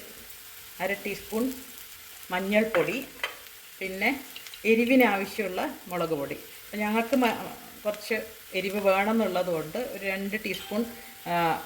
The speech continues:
മുളക് പൊടി ചേർത്തിട്ടുണ്ട്. പിന്നെ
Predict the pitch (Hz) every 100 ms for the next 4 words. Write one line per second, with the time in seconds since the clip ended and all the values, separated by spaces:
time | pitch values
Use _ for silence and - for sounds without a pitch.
0 | - - - - - - - - 185 185
1 | 180 180 190 190 165 165 175 165 156 180
2 | 277 - - - - - - 202 202 214